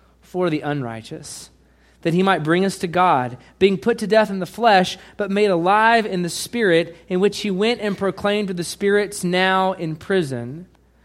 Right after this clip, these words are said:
because they formerly did not obey when God's patience waited in the days of Noah, while the ark was being prepared, in which a few, that is, eight persons,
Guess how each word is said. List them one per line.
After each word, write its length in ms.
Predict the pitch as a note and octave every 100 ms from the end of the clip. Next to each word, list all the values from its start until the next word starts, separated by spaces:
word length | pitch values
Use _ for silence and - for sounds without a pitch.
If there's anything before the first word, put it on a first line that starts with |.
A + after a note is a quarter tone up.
| _ _
because 260 | F3 F3 F3+
they 160 | F#3+ F3+
formerly 600 | - G3+ A3+ A#3 G3 F3+
did 160 | E3+
not 220 | F3 G3
obey 460 | G3+ D#3 C#3 C3+ D3+
when 160 | D#3 D3
God's 280 | D#3+ D#3+
patience 480 | - F3+ F3+ F#3 D#3+
waited 380 | D#3 E3 E3+ F3
in 120 | E3
the 80 | D3+
days 280 | C#3+ C#3+ C#3
of 140 | B2+
Noah, 420 | C3 B2 B2+ F3 - - -
while 220 | F3 F#3+
the 140 | G3+ G3
ark 240 | G3+ A3+
was 140 | A3+ E3+
being 240 | G#3+ G#3+
prepared, 580 | F#3+ - G#3+ G3+ E3 F3+
in 120 | F#3
which 180 | F#3+ F#3+
a 40 |
few, 440 | - A3+ A3 D#3+ D#3 - - -
that 160 | G#3+
is, 120 | G3 F3+
eight 240 | G#3+ G#3+ G#3+
persons, 720 | A3 A3+ - C#3 D3 F3+